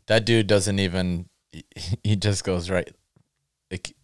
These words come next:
he's not there an hour before the show. He's there, like, f-, ten minutes before the show, and then we'll walk out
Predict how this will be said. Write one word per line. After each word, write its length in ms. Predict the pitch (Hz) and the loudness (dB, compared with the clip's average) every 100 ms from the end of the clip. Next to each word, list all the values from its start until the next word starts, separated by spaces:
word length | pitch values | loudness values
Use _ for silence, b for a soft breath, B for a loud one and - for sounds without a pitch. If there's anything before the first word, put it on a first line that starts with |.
| _ | _
he's 280 | 104 117 113 | -4 -2 2
not 260 | 123 110 98 | 2 2 2
there 240 | 95 87 | 2 2
an 100 | 82 | 0
hour 340 | 80 80 80 78 | -2 -2 -2 -4
before 320 | 80 - 64 | -8 -10 -8
the 100 | 73 | -6
show. 360 | - 76 50 - | -4 -6 -8 -6
He's 260 | 82 85 | -6 -4
there, 220 | 85 78 71 | -4 -2 -4
like, 160 | 71 | -8
f-, 160 | - - | -12 -12
ten 260 | - 80 73 | -6 -4 -4
minutes 320 | 73 65 - | -6 -8 -10
before 280 | 69 - 67 | -12 -10 -10
the 100 | 65 | -6
show, 320 | - 69 67 | -4 -4 -4
and 140 | - | -6
then 120 | 69 65 | -6 -6
we'll 160 | 71 | -6
walk 300 | 65 64 - | -6 -8 -6
out 280 | 69 67 | -6 -6